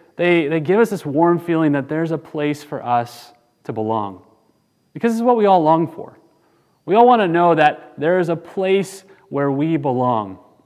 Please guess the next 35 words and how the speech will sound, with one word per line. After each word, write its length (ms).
where 160
we 120
are 120
loved 560
and 80
accepted, 440
where 140
we, 320
we 100
are 120
invited 600
in 640
and 160
embraced. 640
And 80
let's 140
be 180
honest, 280
your 80
family 320
might 160
not 160
be 80
that 180
place. 460
I 40
mean, 60
family 320
can 160
be 120
hard, 340
and 80
there 100
might 160
be, 200